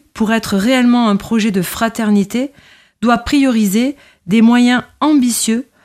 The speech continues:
pour garantir l'accès aux soins palliatifs à tous ceux qui en ont besoin,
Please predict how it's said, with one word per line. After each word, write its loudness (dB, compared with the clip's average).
pour -2
garantir 0
l'accès -2
aux 0
soins 0
palliatifs -2
à -2
tous -4
ceux -2
qui -6
en 2
ont 2
besoin, 0